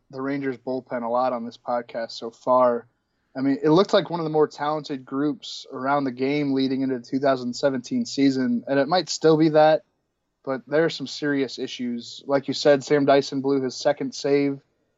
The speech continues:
of the season this week in really bad fashion against the Angels. He's now oh for two in save opportunities on the year. Um, we've noted that his hold on the closer job might not be so tight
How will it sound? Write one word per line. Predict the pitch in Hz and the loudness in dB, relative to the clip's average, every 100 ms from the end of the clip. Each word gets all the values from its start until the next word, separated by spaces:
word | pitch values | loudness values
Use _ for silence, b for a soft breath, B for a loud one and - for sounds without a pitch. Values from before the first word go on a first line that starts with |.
| _ | _
of | 135 | -8
the | 127 | -8
season | - 147 143 147 | 0 2 2 2
this | 147 - | -2 -4
week | 143 147 143 | -2 -4 -4
in | 127 | -8
really | 120 127 147 | 0 4 6
bad | 135 131 131 131 | 6 6 4 2
fashion | 135 127 - 135 | 2 0 0 -6
against | 131 131 - | -6 -6 -6
the | |
Angels. | 127 139 139 143 131 | -2 0 0 0 -2
He's | 123 | -4
now | 135 127 | -2 -2
oh | 135 147 | 0 0
for | 147 | -2
two | 135 - 139 139 135 _ _ _ _ | -6 0 2 2 -2 _ _ _ _
in | 127 | -6
save | 120 147 143 139 | 0 4 6 6
opportunities | 135 131 - 139 135 127 | 2 0 -4 0 0 0
on | 127 | 0
the | 120 | 0
year. | 120 139 139 131 - _ _ _ _ _ | 0 2 2 0 -6 _ _ _ _ _
Um, | 120 120 120 120 | -4 0 0 0
we've | 147 175 151 | 4 4 4
noted | 160 175 170 | 4 4 4
that | 151 147 | 4 2
his | 147 131 | -2 -4
hold | - 151 151 | 4 6 6
on | 143 | 2
the | |
closer | 135 143 143 147 | -4 -2 -2 -2
job | 143 143 139 | -2 0 0
might | 135 139 | 0 -6
not | 147 131 | -4 -6
be | 143 | -6
so | 135 - 127 | -8 -8 -12
tight | - 139 143 139 | -8 -4 -4 -4